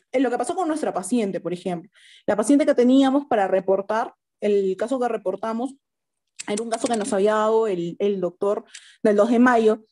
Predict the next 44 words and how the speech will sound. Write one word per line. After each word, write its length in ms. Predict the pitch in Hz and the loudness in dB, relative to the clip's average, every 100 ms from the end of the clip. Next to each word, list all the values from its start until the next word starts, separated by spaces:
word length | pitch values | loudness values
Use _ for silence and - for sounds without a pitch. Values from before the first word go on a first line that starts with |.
| _ _ - | _ _ 2
y 400 | 277 311 311 - | 4 4 2 -2
al 180 | 208 214 | 0 0
final 540 | 214 262 262 269 294 | 4 4 4 4 2
nos 140 | 262 277 | 0 -2
pidió 360 | - 202 233 | -2 2 2
que 80 | 240 | 2
averiguáramos 680 | 247 196 185 214 233 226 233 | 0 0 0 -2 -2 -6 -6
qué 80 | 226 | -8
fue 220 | 220 262 | -6 -4
de 100 | 262 | -2
la 100 | 269 | -2
paciente 380 | - - 233 247 | -6 -6 -4 -4
porque 180 | - 185 | -4 -6
teníamos 480 | 170 220 349 302 294 | -2 -2 0 -2 -4
que 140 | 208 | -6
colocar 480 | 180 180 180 214 226 | -4 -4 -4 -8 -6
el 140 | 220 220 | -6 -6
pronóstico 680 | 180 190 262 349 - - 170 | -6 -4 -4 -6 -8 -6 -4
de 60 | |
la 120 | 160 | -4
paciente, 400 | - - 170 - | -8 -10 -8 -6
¿no? 160 | - 240 - - - | -6 -6 -8 -20 -6
Entonces 320 | 220 220 233 | -2 0 0
llegamos 380 | 208 208 240 262 | 0 -2 -2 -4
a 60 | 247 | -4
averiguar, 540 | 247 294 294 254 247 _ _ - | -2 -2 -2 -4 -6 _ _ -6
eh, 320 | 220 208 196 | -2 -2 -2
los 200 | 214 214 | -2 -4
números 400 | 240 262 240 226 | -4 -4 -4 -4
de 60 | 247 | -4
los, 420 | 190 170 170 - | -4 -6 -8 -14
de 280 | - 202 196 | -8 -4 -2
los 160 | 185 - | -4 -4
familiares 680 | 214 214 240 247 240 226 202 | -6 -4 -4 -2 -2 -4 -4
y 80 | |
todo 260 | 196 202 226 | -4 -2 -2
ello, 240 | 247 240 | -2 -4
pudimos 400 | 240 185 208 226 | -4 -4 -4 -6
llamarlos, 600 | 196 185 220 269 262 254 254 | -6 -4 -2 -2 -4 -6 -8
comunicarnos, 720 | 190 180 185 - 247 254 247 | -8 -6 -6 -6 -4 -4 -4
cómo 200 | 240 214 | -4 -4
está 180 | 226 233 | -4 -4
la 120 | 233 | -2
paciente, 760 | 214 196 - 262 269 254 226 | -4 -8 -4 -2 0 -2 -4